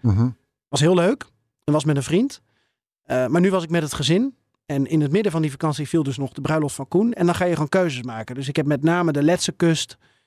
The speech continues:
Speaker 2: eh, goed bekeken, Riga goed bekeken. We zijn er bij de bruiloft geweest. En daarna hebben we de Litouwse kust en de Koerse Schorwal goed bekeken.
Speaker 1: Mhm.
Speaker 2: En allemaal in een tempo dat je ook het gevoel hebt van, ja, ik ben ergens geweest.
Speaker 1: Ja.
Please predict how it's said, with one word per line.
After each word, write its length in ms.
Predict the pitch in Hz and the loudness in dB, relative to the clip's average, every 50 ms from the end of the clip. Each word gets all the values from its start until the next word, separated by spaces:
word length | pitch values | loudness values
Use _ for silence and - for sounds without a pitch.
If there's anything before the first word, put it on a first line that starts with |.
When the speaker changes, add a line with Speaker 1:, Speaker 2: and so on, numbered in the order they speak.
| _ _ _ | _ _ _
Speaker 2:
eh, 160 | - 160 156 139 | -4 -2 -2 0
goed 160 | - 175 147 | 0 -2 -2
bekeken, 400 | - 127 - 165 160 143 - 139 | -2 -2 0 0 0 0 -2 0
Riga 260 | 139 175 185 - 175 | 0 0 0 0 -4
goed 160 | - - 156 | -2 -2 -2
bekeken. 680 | 143 156 - - 156 147 147 143 - 151 143 139 135 | -2 -2 -2 0 0 0 0 -2 -2 -2 0 0 0
We 60 | 127 143 | 0 -2
zijn 160 | 131 135 127 | -2 -2 -2
er 60 | 127 | -2
bij 80 | 123 127 | -4 -4
de 60 | 135 | -2
bruiloft 380 | 147 147 160 165 160 147 - | 0 0 0 0 0 -2 -4
geweest. 320 | - 156 147 139 139 135 - | -4 -4 -2 -2 -2 -4 -4
En 80 | 135 | -2
daarna 240 | 143 147 139 143 143 | -2 0 0 0 0
hebben 200 | 139 131 123 131 | 0 -2 -4 -4
we 60 | 135 | -2
de 80 | 127 143 | 0 0
Litouwse 440 | 151 175 175 - 170 151 143 - - | 0 0 2 2 0 -2 -2 -6 -10
kust 280 | - - 139 143 - - | -6 -4 -4 -2 -2 -4
en 80 | 135 | -6
de 60 | 139 - | -6 -2
Koerse 300 | - 165 156 131 139 135 | 0 0 0 2 0 -4
Schorwal 520 | - - 208 208 185 156 135 123 117 - _ _ _ _ _ _ _ _ _ - | -2 0 0 2 2 0 -2 -2 -4 -6 _ _ _ _ _ _ _ _ _ -2
goed 200 | - 190 190 147 | 2 2 2 2
bekeken. 540 | - - - 131 120 123 123 - 170 196 | 0 -2 -2 -2 -2 -2 -2 -2 0 2
Speaker 1:
Mhm. 220 | 160 135 135 139 160 | 2 4 4 4 4
Speaker 2:
En 60 | 180 | 4
allemaal 300 | 185 196 214 208 202 196 | 2 2 2 2 2 2
in 140 | 196 190 185 | 2 2 2
een 100 | 180 165 | 0 2
tempo 380 | - 208 226 220 208 220 202 | 0 0 0 2 2 0 0
dat 140 | 170 180 170 | 0 0 -2
je 80 | - 180 | -2 -4
ook 100 | 175 165 | -4 -6
het 100 | - - | -6 -12
gevoel 220 | - - 185 180 | -6 0 2 2
hebt 120 | 175 156 - | 2 0 0
van, 100 | 180 185 | 0 0
ja, 140 | 196 165 | 0 0
ik 120 | 120 147 139 | -2 -4 -4
ben 160 | 147 165 165 | -2 -2 0
ergens 300 | 139 165 160 151 - - | 0 0 -2 -2 -4 -8
geweest. 500 | - - 151 165 160 127 101 - - - _ - | -8 -4 -2 0 0 0 -2 -6 -10 -14 _ -2
Speaker 1:
Ja. 180 | - 135 131 | 0 0 0